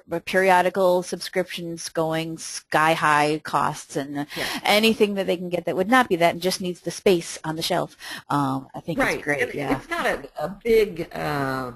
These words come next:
Speaker 2: you know, it's not a big magazine. You know, it's, I don't know, let's say twenty pages or something, but, uh, usually has a good appearance, and
Speaker 1: It
Speaker 2: it
Speaker 1: does.
Speaker 2: makes
Speaker 1: It looks
Speaker 2: people
Speaker 1: good,
Speaker 2: think about
Speaker 1: yeah.
Speaker 2: things.
Speaker 1: Mm-hmm.
Speaker 2: Yeah.
Speaker 1: Definitely looks good. Yeah. So, does anybody have any other questions? Nothing has come in yet while we've been chatting. If you do,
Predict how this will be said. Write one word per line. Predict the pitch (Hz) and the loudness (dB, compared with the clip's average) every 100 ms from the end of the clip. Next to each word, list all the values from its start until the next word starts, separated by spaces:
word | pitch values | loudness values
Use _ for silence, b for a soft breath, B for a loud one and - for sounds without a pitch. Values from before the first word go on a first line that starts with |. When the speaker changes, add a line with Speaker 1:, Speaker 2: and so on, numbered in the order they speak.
| - | -14
Speaker 2:
you | - | -12
know, | 160 | -8
it's | 160 180 | -6 -4
not | 170 | -4
a | |
big | 151 170 156 135 | -2 -4 -4 -6
magazine. | 135 131 135 123 127 147 | -8 -6 -8 -10 -10 -8
You | 143 135 | -8 -8
know, | 117 | -8
it's, | 120 - _ _ | -10 -12 _ _
I | - | -20
don't | - | -20
know, | - | -10
let's | 139 139 | -8 -6
say | 135 | -8
twenty | - 139 | -8 -8
pages | 131 139 143 131 | -6 -6 -6 -10
or | 139 | -12
something, | - - 135 156 _ b b b b - | -12 -10 -12 -12 _ b b b b -8
but, | 147 127 - | -4 -4 -6
uh, | 143 135 135 | -8 -8 -8
usually | - 202 196 | -6 -4 -4
has | 190 151 | -4 -4
a | |
good | 143 151 | -2 -2
appearance, | - - 151 147 139 151 | -4 -6 -6 -6 -6 -6
and | 240 | 0
Speaker 1:
It | |
Speaker 2:
it | 262 | 2
Speaker 1:
does. | |
Speaker 2:
makes | 269 | 2
Speaker 1:
It | 440 | -2
looks | 349 | -2
Speaker 2:
people | 349 | -2
Speaker 1:
good, | 277 | -2
Speaker 2:
think | 254 | -2
about | 208 190 226 | -2 -4 -6
Speaker 1:
yeah. | |
Speaker 2:
things. | 214 - 190 | -10 -8 -2
Speaker 1:
Mm-hmm. | 247 262 320 _ _ _ - | 0 0 -2 _ _ _ -12
Speaker 2:
Yeah. | |
Speaker 1:
Definitely | 196 214 - 151 | -8 -6 -6 -6
looks | 156 175 | -6 -8
good. | - 208 160 | -6 -6 -6
Yeah. | 208 190 B B B B 277 B B B B B | -6 -8 B B B B -12 B B B B B
So, | - - 339 269 | 0 6 8 8
does | 294 349 | 8 6
anybody | 330 349 330 320 | 6 4 4 4
have | 285 302 | 4 6
any | 302 285 | 6 6
other | 269 | 4
questions? | 262 247 - 185 170 147 - | 2 -2 -4 -4 -8 -10 -6
Nothing | 202 247 226 | -2 0 2
has | 220 208 | 0 0
come | - 202 | -4 -4
in | 202 196 190 | -2 -4 -6
yet | 185 190 185 196 226 | -6 0 2 2 0
while | 196 | -2
we've | 185 | -2
been | 185 180 | -6 -6
chatting. | 196 180 220 | 0 0 0
If | 202 - | -4 -4
you | 190 | -4
do, | 190 208 247 285 320 | -2 -4 -2 -2 -4